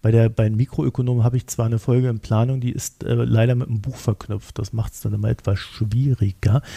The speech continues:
aber ich hoffe, ich krieg das, äh, alsbald geregelt. Ansonsten haben wir zwei Podcasts und zwei Newsletter, ähm, einmal auslandsbericht punkt de für die Foreign Times und Mikronews für die Mikroökonomen. Kommt erratisch, alles beides, wenn Zeit, Lust und Laune da ist. Meistens liegt's an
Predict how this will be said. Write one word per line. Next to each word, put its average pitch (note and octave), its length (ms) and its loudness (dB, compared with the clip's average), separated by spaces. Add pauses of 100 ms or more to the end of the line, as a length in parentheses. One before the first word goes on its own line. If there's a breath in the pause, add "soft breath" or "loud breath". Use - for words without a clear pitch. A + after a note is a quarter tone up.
(140 loud breath)
aber A2 140 2
ich - 100 -2
hoffe, A2+ 180 0
ich - 120 -8
krieg - 160 -6 (100)
das, - 480 -6
äh, G#2 60 -6
alsbald G#2 840 -6
geregelt. G2 720 -8
Ansonsten D#3 400 -2
haben D#3+ 80 0
wir C#3 80 0
zwei A#2+ 240 -2
Podcasts E3 480 0
und B2 120 -8
zwei G#2+ 200 -4
Newsletter, D3+ 600 -2 (140)
ähm, A#2+ 640 -6
einmal A2 260 -6
auslandsbericht B2+ 680 -4
punkt A#2+ 180 -4
de A2+ 160 -2
für - 100 -6
die A2 80 -4
Foreign A2 280 -6
Times A#2+ 320 -2
und A2 120 -6
Mikronews G2+ 640 -6
für G#2 200 -8
die G#2+ 240 -8 (120)
Mikroökonomen. B2 880 -4 (520 loud breath)
Kommt - 280 -2
erratisch, C3 720 0
alles B2 300 -2
beides, B2+ 680 -4
wenn G#2+ 140 -6
Zeit, A#2 380 2
Lust A#2+ 400 0
und A2 140 -6
Laune A2+ 340 0
da C3+ 380 2
ist. C3 240 -4
Meistens G#2 400 -4
liegt's - 160 -12
an - 80 -8